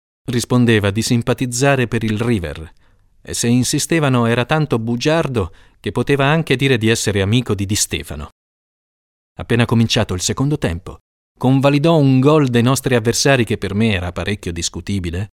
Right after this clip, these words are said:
perché il ramo che faceva da traversa era venuto giù e l'altezza si misurava a occhio e croce.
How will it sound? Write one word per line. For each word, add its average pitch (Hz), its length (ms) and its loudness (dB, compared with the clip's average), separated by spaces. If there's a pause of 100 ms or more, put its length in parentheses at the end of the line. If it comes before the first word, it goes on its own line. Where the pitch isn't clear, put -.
(260)
perché 120 240 -2
il 151 240 4
ramo 147 460 2
che 113 140 -2
faceva 113 360 -2
da 101 120 -2
traversa 135 460 0
era 107 140 2
venuto 110 340 0
giù 104 260 -2 (300)
e 107 120 -4
l'altezza 131 680 -2
si 120 200 -4
misurava 117 540 2
a 110 100 4
occhio 104 220 0
e - 60 -8
croce. 82 480 -8